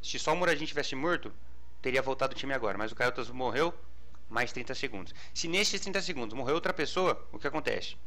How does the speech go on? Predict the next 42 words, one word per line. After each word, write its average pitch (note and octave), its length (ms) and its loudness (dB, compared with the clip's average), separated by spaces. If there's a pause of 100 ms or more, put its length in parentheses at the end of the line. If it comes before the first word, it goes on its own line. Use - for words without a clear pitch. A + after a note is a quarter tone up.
(340)
Mais A2 360 0
tempo B2+ 240 0
ainda C3 200 0
com, C3+ 200 -2 (220)
então D3 140 2
é C#3+ 60 4
isso F3 260 0
que G3 80 -2
o F3+ 40 -2
time F3 200 0
vermelho D3+ 340 2
vai D#3+ 120 0
tentar D#3 240 0
fazer. B2+ 380 0 (280)
Você - 160 -2
vê C#3+ 100 2
que D3+ 140 -2
o D3 80 4
Anubarak C3 440 2
viu C3 140 -2
que - 80 -4
tem D3 100 -2
gente D3 180 -2
perto, E3 240 2 (100)
vaza. G2+ 420 0 (760)
Chegou, C#3+ 520 0
vazou. A#2+ 440 0
Eles G#2+ 160 -2
estão C3 200 0 (300)
desviando D#3+ 760 -2
do D#3 80 -4
teamfight C3+ 480 -2
por C#3 180 -2
vinte E3 400 -4
segundos C3+ 640 -4 (320)
pra C3 120 2
que C3 180 -2
depois D#3 640 0
eles C3 180 -2
consigam C3+ 480 -2
batalhar A#2+ 500 0 (460)
igual A#2 600 4